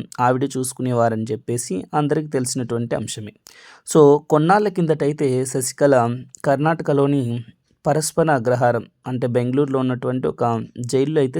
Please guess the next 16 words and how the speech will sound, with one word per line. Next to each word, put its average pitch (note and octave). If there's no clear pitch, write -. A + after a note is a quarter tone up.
శిక్ష B2+
అనుభవించి B2+
రిలీజ్ D#3+
కావడం B2+
అయితే C#3
జరిగింది. A2
అక్రమాస్తుల F3+
కేసులో D3
కోర్టు D3+
విధించినటువంటి B2
శిక్ష B2+
పూర్తి C3
చేసుకొని, C3+
ఆవిడ D#3
తన D3
సొంత C3+